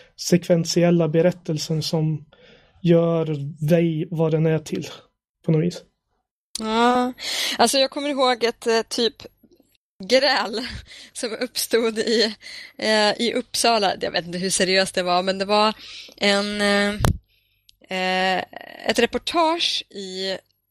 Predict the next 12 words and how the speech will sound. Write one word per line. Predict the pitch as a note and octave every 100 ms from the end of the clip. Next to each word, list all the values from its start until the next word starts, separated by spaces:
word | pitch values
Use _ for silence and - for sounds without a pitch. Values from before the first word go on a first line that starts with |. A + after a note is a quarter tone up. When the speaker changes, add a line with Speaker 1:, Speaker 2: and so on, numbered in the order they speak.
| _ G3
Speaker 2:
eh, | F#3 F#3 F#3 -
U | C4+ G#3+
N | G3+ A3+
T, | F4 G3
Uppsala | - G3 F#3+
Nya | G3+ G3+
Tidning, | - B3+ D4 A3+ - - - - -
som | B3
handlade | A#3 A3+ G#3
om | G3+
ett | -
seriealbum | B3 A3+ A3 - C4+ C#4+ A#3+ A3+ A#3+ B3